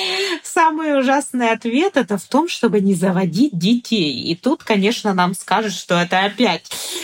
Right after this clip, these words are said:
проделки Запада, потому что они хотят, чтобы мы все вымерли. <laughs> Есть, э, исследования шведов, которые прямо вот посчитали вот этот, э, э, экологический след именно С О два.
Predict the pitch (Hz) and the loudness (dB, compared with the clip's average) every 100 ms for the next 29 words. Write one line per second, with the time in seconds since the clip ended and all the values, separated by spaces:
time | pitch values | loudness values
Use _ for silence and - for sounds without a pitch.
0 | 285 226 233 208 240 196 180 226 185 381 | -4 0 2 2 0 0 0 0 2 2
1 | 494 330 226 208 220 220 226 240 - 190 | 2 2 0 -2 0 0 0 -2 -2 -2
2 | 202 208 359 - - 208 214 208 - 294 | 0 0 -2 -4 -4 -2 -2 -2 -2 -2
3 | 175 254 220 170 185 262 - - - 330 | 2 0 2 0 0 0 0 -2 -2 -6
4 | - - - - 170 151 - 156 151 151 | -8 -8 -8 -2 -2 -4 -8 -4 -2 -2
5 | 156 - 196 170 156 143 143 - 208 196 | -6 -4 0 0 -2 -6 -8 -6 -2 0
6 | 359 339 - 180 - 170 160 160 160 147 | 0 -2 -2 -6 -2 -2 0 -2 -2 -6
7 | 143 147 - 151 - - - 165 143 123 | -6 -8 -8 -8 -8 -10 -4 -6 -4 -10
8 | 120 151 - - - - - - - - | -12 -10 -10 -8 -8 -8 -10 -12 -14 -12
9 | - 151 147 151 156 92 - - - 180 | -6 -6 -4 -8 -8 -10 -10 -6 0 0
10 | 165 170 - - - 165 175 160 160 151 | 0 -4 -8 -10 -8 -4 -2 -2 -2 -6
11 | 143 143 143 131 - 156 151 165 285 | -6 -8 -10 -8 -6 -4 -4 0 -2